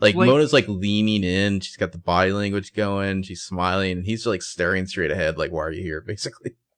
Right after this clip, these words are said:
Speaker 2: Well, up until, like, a thing later on in the episode, I was positive, like, that this is a trick.
Speaker 1: Mm-hmm.
Speaker 2: And, like, Mona's actually talking to the person on the bench behind him.
Speaker 1: <laughs>
Speaker 2: 'Cause, I mean, he, like,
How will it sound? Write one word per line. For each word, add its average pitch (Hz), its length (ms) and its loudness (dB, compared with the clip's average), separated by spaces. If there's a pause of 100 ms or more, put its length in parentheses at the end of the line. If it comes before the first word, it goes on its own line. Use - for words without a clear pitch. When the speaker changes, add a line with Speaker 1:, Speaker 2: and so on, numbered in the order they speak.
Speaker 2:
Well, 147 200 0
up 160 100 2
until, 196 220 -2
like, 123 160 -6
a 113 100 -10
thing 120 340 -14
later 110 280 -8
on 104 100 -8
in 104 60 -12
the 110 60 -6
episode, 104 420 -10 (240)
I 147 80 -2
was 139 160 -2
positive, 139 580 -4
like, 110 220 -6
that 113 260 -6
this 110 200 -10
is 107 200 -14
a 98 60 -12
trick. 135 340 0 (320)
Speaker 1:
Mm-hmm. 123 300 -2
Speaker 2:
And, 123 120 2
like, 113 200 0
Mona's 131 320 2
actually 120 300 -4
talking 117 320 -4
to 110 60 -6
the 98 80 -10
person 113 340 -6
on 107 60 -2
the 101 80 -4
bench 98 320 -6
behind 98 380 -6
him. 139 340 -2
Speaker 1:
<laughs> - 640 -2
Speaker 2:
'Cause, 190 160 4
I 220 60 6
mean, 214 160 4
he, 220 300 0 (140)
like, 180 200 -6